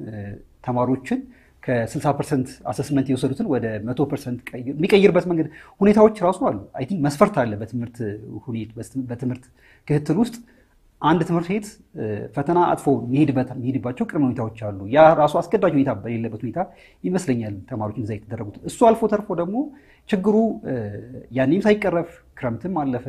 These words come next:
ትምህርት ተጀመረ። ትምህርትም መጀመሪያ ሰዓት ደረሰ። አሁንም መፍትሄ እያገኘ አይደለም እና፣ እ፣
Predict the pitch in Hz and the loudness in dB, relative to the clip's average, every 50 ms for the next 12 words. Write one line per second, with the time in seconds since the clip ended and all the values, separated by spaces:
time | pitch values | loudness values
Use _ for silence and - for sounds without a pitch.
0 | 131 139 - - - _ _ _ - 131 135 131 - - 113 101 107 104 104 107 | -12 -12 -12 -16 -18 _ _ _ -2 -2 -2 -2 -2 -6 -8 -8 -8 -8 -8 -8
1 | 107 139 139 - 123 113 - - - 135 127 120 120 131 117 120 120 131 123 127 | -8 -8 -8 -6 -6 -8 -8 -6 -6 -4 -4 -4 -6 -6 -4 -2 -2 -2 0 -2
2 | 123 117 - 117 107 - - - 113 107 107 - 196 254 - - _ _ - - | -2 -4 -6 -8 -12 -12 -12 -12 -10 -10 -10 -10 -10 -12 -12 -14 _ _ -20 -20
3 | - - - - - 170 208 214 233 233 208 165 151 143 139 139 - 143 143 127 | -20 -20 -6 2 4 6 6 6 6 4 2 2 0 0 -2 -2 -2 -2 -2 0
4 | 113 110 104 107 107 101 104 104 101 101 98 104 101 104 107 117 170 247 - - | -2 -2 -6 -6 -8 -10 -8 -10 -10 -10 -10 -12 -10 -10 -8 -6 -6 -8 -8 -12
5 | _ _ _ - - 117 | _ _ _ -20 -16 -14